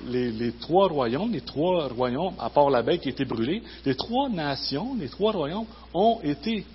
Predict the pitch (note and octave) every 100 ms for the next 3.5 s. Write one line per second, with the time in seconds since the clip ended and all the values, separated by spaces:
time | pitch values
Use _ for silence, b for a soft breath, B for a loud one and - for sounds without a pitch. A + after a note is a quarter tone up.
0 | - A#2+ A#2 A2 A#2+ C#3 D#3+ D3+ F#3+ G3
1 | G#3 A#3 - G3 E3+ G#3+ C#3+ A#2+ A2+ A#2
2 | A#2 G#2+ G2+ - A2+ B B B B B
3 | - - C#3+ -